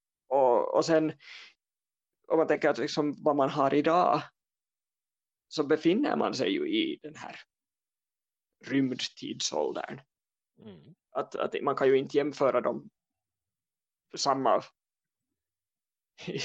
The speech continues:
Speaker 1: i samma tidsålder, de här, de här liksom föremålen. Att där, där har man ju kanske sett en
Speaker 2: Ja, men, eh,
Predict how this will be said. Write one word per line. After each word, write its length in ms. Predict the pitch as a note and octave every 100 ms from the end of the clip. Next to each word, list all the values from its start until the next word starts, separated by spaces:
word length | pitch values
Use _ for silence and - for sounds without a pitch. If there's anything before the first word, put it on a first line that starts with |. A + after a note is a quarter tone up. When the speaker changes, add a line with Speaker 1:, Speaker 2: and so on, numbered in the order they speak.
| - - -
Speaker 1:
i 40 |
samma 320 | - - A#2+ C3+
tidsålder, 640 | C#3+ A2 - - - -
de 100 | -
här, 180 | - - - - - -
de 100 | A#2
här 80 | D#2+
liksom 220 | - - -
föremålen. 800 | - D2 - - - - - C#3+
Att 140 | D3 C#3+
där, 280 | E3 D#3
där 220 | - E3 D3+
har 80 |
man 140 | A#2 G#2
ju 80 | -
kanske 300 | D#2 - -
sett 260 | - - -
en 140 | D#3 _ _ _ _ _ _ _ - - - _
Speaker 2:
Ja, 100 | C#3
men, 220 | C#3
eh, 60 | C3+